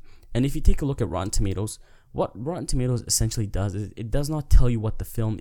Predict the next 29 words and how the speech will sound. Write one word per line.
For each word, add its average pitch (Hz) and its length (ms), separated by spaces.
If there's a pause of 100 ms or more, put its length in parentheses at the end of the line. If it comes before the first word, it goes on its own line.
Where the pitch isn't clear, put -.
is. 113 360 (360)
It - 160
tells 165 280
you 156 60
what 143 100
people 117 260
think 92 280
about - 260
it, - 80 (400)
which 120 160
is 120 80
why 117 120
I 117 40
love 107 240
Rotten - 140
Tomatoes. - 340 (400)
Uh, 104 300
you 95 220
know, 98 80
it, 82 160
it 98 100
takes - 380
maybe 120 280
ten 143 360
critics, - 500 (260)
and 107 140
if 101 100
ten 160 220
critics, 123 480